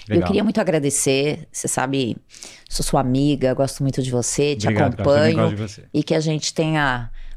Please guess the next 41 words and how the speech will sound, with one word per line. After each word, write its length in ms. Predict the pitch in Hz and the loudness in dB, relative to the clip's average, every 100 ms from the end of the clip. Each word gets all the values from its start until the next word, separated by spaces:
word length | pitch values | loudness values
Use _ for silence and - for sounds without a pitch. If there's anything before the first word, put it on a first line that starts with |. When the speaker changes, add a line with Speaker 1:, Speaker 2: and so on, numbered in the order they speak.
| - | -2
Speaker 2:
muito 200 | 151 160 | 0 0
sucesso 760 | - 156 - - 147 156 - 156 | 0 -2 0 2 2 2 0 -6
e 40 | |
que 240 | - - | -4 -2
as 120 | 147 - | -2 0
pessoas 680 | 160 151 - 147 147 147 | -2 -2 0 2 2 0
realmente 540 | - 143 147 147 - - | -2 -2 0 -2 -4 -4
tenham 280 | 151 147 | -4 -2
aprendido 460 | 143 139 151 143 147 | -2 -2 -2 -2 -2
um 60 | 143 | -2
pouquinho 800 | 151 143 - - 226 247 254 220 | -4 -6 -6 0 4 4 6 4
em 60 | |
relação 500 | 170 160 160 - 156 | 4 2 0 -2 0
a 100 | 147 | 0
isso 400 | 147 160 160 170 - - - - | 2 0 0 -4 -8 -12 -12 -6
e 80 | |
tenham 280 | 147 - 151 | -6 -2 0
essa 160 | 151 160 | 0 -2
relação 420 | 156 151 143 151 | 0 -2 -2 -4
com 140 | 143 | -2
o 40 | 160 | 0
dinheiro 460 | 143 143 143 147 | 0 0 0 0
a 40 | 151 | -2
partir 260 | 143 147 156 | -4 -4 0
de 100 | 156 | 0
agora 340 | 139 147 156 | 2 2 2
até 120 | 147 | 0
um 120 | 180 180 | -2 -4
pouco 420 | - 180 170 - | 0 2 2 -4
diferente. 720 | - - 135 101 - - - - - - - - - | -4 0 0 0 -4 -6 -6 -14 -16 -18 -18 -14 -4
Speaker 1:
É, 240 | 110 113 110 | 0 2 0
o 40 | |
próximo 340 | 104 131 139 | 0 0 0
passo, 420 | 123 127 131 127 117 | 0 0 0 -2 -6
que 360 | - 117 113 | -2 0 2
é 80 | 110 | 0
o 40 | 107 | 0
meu 140 | 107 | 0
livro, 240 | 104 113 | 2 0
que 180 | - 113 | 0 -2
vou 280 | 101 92 101 | -2 -6 -4